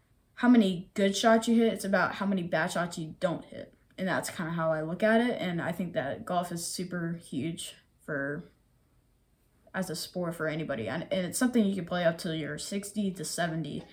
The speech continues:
and that's really cool, I think, um, compared to basketball when your knees could be dead. <laughs> Uh, but yeah, uh, I play a little bit of golf right now.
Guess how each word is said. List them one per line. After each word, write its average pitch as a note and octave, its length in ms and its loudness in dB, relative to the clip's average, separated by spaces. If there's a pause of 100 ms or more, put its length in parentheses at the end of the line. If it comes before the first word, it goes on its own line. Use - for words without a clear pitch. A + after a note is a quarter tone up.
(280)
and F3 160 -2
that's F3 240 -4
really E3 220 -2
cool, E3 180 -4
I D#3 160 0
think, D3 440 -8 (360)
um, D#3 560 -4
compared F#3 280 -2
to E3 40 -6
basketball D#3 500 -4
when D3 120 -6
your D#3+ 100 -6
knees D#3+ 240 -6
could F3 140 -8
be E3 100 -6
dead. D#3+ 420 -4 (120)
<laughs> G3+ 300 6 (920)
Uh, F3 220 0
but F3+ 160 -2
yeah, A3+ 280 4 (600)
uh, E3+ 240 2
I F#3 40 2
play A#3+ 180 4
a - 20 10
little A3 180 10
bit A3+ 120 8
of G#3+ 60 4
golf G3 220 6
right A3 120 6
now. E3+ 360 0